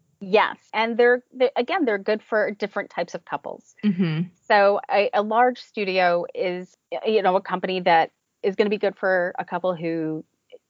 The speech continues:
Speaker 1: like, you know, your wedding date is probably going to be available with them because they
Speaker 2: Mm-hmm.
Speaker 1: will d-, film multiple weddings in multiple
Speaker 2: Mm-hmm.
Speaker 1: areas.
Speaker 2: Mm-hmm.
Speaker 1: Some of these companies are worldwide, region-wide, statewide.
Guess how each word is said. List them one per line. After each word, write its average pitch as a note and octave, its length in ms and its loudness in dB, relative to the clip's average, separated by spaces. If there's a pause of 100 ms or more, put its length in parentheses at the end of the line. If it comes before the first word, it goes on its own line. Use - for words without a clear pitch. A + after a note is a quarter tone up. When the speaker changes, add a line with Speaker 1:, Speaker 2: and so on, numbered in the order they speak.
(100)
Speaker 1:
like, A3 180 2 (200)
you A#3 140 4
know, G3 280 2
your F3+ 180 0
wedding E3 300 2
date D#3+ 180 -2
is E3 120 -8
probably D#3+ 420 -4
going D#3+ 360 -2
to E3 80 -8
be D3 140 -6
available C#3 480 -4
with D#3 140 -6
them D3 140 -8
because D#3 400 -4 (220)
they F3+ 240 6
Speaker 2:
Mm-hmm. E3+ 680 0
Speaker 1:
will G#3+ 160 4
d-, F#3+ 240 -10
film G3 360 2
multiple F3 420 2
weddings F#3+ 440 0 (100)
in G3 220 -4
multiple D#3+ 440 2
Speaker 2:
Mm-hmm. - 100 -2
Speaker 1:
areas. F3 540 -2
Speaker 2:
Mm-hmm. E3 120 2
Speaker 1:
Some G3 140 2
of F#3+ 60 -4
these G3 220 -2
companies G3 320 -4
are G#3+ 100 4
worldwide, F3 640 2
region-wide, E3 540 -2
statewide. D#3 760 0